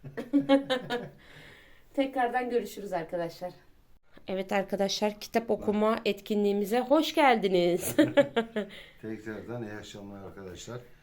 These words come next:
Speaker 2: Damla Su'ya kitap okuyacağız. Kitabımızın ismi Gürültücü Bebek.
Speaker 1: Arkadaşlar, babamızın okuma nedeni daha çok ilgi
Speaker 2: Evet.
Speaker 1: çeksin. Çünkü
Speaker 2: Bak.
Speaker 1: Damla Su babasıyla etkinlik
Speaker 2: Şöyle,
Speaker 1: yapmayı çok seviyor.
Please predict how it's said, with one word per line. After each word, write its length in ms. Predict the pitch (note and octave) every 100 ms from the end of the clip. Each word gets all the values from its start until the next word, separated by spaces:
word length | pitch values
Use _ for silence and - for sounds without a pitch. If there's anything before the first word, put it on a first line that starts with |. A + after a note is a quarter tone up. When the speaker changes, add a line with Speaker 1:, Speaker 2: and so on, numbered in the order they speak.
| - - - - -
Speaker 2:
Damla 320 | A#2+ A2+ G#2
Su'ya 380 | - A#2 C#3+ D3+ - - - - - - - - -
kitap 300 | - C#3 A#2
okuyacağız. 720 | A2+ G2+ F2+ A#2 B2 - - - - - - _ - - - - - - - - - - - -
Kitabımızın 680 | - C#3+ B2+ A#2+ A#2 A#2+ A#2
ismi 500 | C3+ - C3 D3+ E3
Gürültücü 960 | A2+ G#2+ B2+ C3+ B2+ B2 A2+ D3 D#3
Bebek. 580 | B2 A#2 A#2+ A#2 - - - - - - - -
Speaker 1:
Arkadaşlar, 580 | G#3 A#3+ A#3+ A#3+ G#3
babamızın 460 | A3+ A3 A#3+ A#3+ A#3+
okuma 340 | A3+ A#3+ B3
nedeni 540 | B3 A#3 A3+ G#3+ C#4+ B3+
daha 260 | A#3 A#3
çok 200 | A#3 G#3
ilgi 280 | D3+ G#3 G3
Speaker 2:
Evet. 100 | G#3+
Speaker 1:
çeksin. 480 | - G3 - B3 B3+
Çünkü 260 | - G#3+ G#3+
Speaker 2:
Bak. 80 | A3
Speaker 1:
Damla 280 | G#3+ A3
Su 200 | G#3+ -
babasıyla 640 | G3+ G3 G3+ - G#3 G#3+ A#3+ - - -
etkinlik 360 | - G3+ - A3
Speaker 2:
Şöyle, 140 | -
Speaker 1:
yapmayı 340 | G#3+ E3 G3+ A#3
çok 200 | B3 A#3+
seviyor. 360 | - E3 D3+